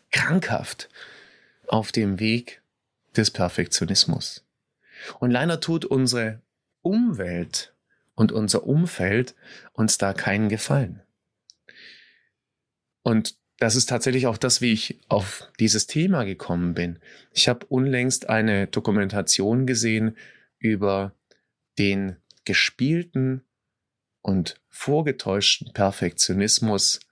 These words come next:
dieser ganzen Instagram-Stars und Sternchen.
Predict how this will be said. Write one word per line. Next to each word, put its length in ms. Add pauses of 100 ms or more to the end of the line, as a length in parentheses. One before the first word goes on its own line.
(540)
dieser 260
ganzen 520
Instagram-Stars 2000
und 220
Sternchen. 680